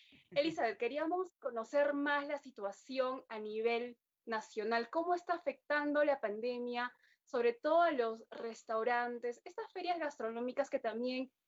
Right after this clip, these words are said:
Speaker 2: ayudaban mucho, ¿no? Dentro de este marco de cultura gastronómica que, eh, nos ayudaba como país y nos daba a conocer, eh, todo esta,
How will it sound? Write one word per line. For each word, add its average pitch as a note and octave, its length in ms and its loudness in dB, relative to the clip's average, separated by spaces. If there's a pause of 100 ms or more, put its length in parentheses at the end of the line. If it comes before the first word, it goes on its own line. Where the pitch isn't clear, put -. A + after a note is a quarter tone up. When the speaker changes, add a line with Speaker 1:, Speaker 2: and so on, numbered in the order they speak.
(100)
Speaker 2:
ayudaban B3 520 6
mucho, C#4 560 -2
¿no? B3 320 -2
Dentro A#3+ 440 0
de A3+ 160 2
este A#3 500 -2 (300)
marco B3 720 2
de G#3+ 220 0
cultura A3 680 0
gastronómica G#3+ 920 0
que, C4+ 300 2 (420)
eh, A3+ 340 4
nos A3 200 0
ayudaba B3+ 440 4
como A3 240 2
país C4+ 600 -4
y A#3+ 100 -10
nos G#3 160 -4
daba A#3+ 240 4
a B3+ 60 0
conocer, B3 680 -2 (360)
eh, G#3 260 -2 (120)
todo F4+ 460 6
esta, C#4 1120 0